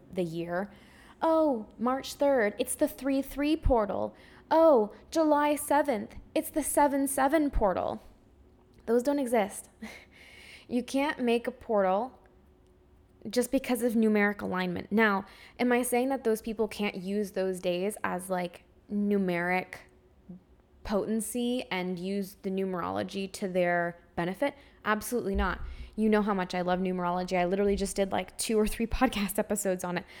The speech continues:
I fuck with numerology so hard. But portals, or gateways as they're called, I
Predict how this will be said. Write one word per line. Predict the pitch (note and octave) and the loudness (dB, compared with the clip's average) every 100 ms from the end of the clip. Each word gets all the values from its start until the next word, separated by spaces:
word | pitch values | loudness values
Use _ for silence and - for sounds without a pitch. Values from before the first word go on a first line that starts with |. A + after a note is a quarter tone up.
| - - | -12 -6
I | |
fuck | G3+ A#3+ B3 | 4 4 4
with | A#3+ | 2
numerology | A3+ G#3 G3 F#3+ F#3+ F#3+ | 2 2 2 2 -2 -6
so | - G3 | 0 0
hard. | F#3+ F#3+ F3+ - - - - - | 0 -2 -2 -8 -16 -20 -20 -4
But | G3+ A3 - | 4 4 6
portals, | - A#3 A3 B3 C#4 D#4 - - - _ _ - | 4 6 6 4 4 2 -4 -12 -16 _ _ -6
or | F#3+ | -4
gateways | F#3 G#3+ A3+ G3+ F3+ F#3 F#3 | 0 2 2 2 0 0 -2
as | F#3 | -2
they're | - | -4
called, | F3+ - G3 | -4 -2 0
I | F#3 | 2